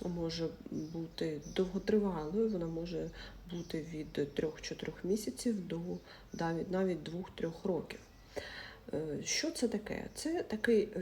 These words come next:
вид деструктивних стосунків, і при якому одна людина ідеалізує іншу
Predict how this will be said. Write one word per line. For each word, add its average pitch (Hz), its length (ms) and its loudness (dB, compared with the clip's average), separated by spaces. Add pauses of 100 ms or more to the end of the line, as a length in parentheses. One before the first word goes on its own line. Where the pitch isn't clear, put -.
(140)
вид 185 360 2
деструктивних 180 800 0
стосунків, 208 720 2 (720)
і 190 40 0 (360)
при - 120 2
якому 202 500 4
одна 180 340 2
людина 247 440 2 (140)
ідеалізує 196 1000 4 (100)
іншу 180 560 -2